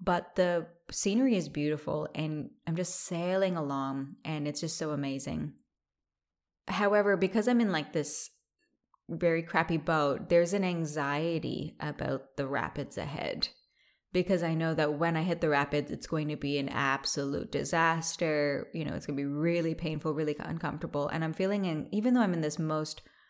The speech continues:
really, really enjoying myself in this boat ride, loving life,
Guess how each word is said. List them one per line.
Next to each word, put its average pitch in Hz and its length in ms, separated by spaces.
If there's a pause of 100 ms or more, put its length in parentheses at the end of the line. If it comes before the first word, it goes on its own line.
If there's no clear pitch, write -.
(220)
really, 202 360
really 165 540
enjoying 151 500
myself - 680
in 165 160
this - 200
boat 160 280
ride, 147 380 (960)
loving 180 460
life, 165 580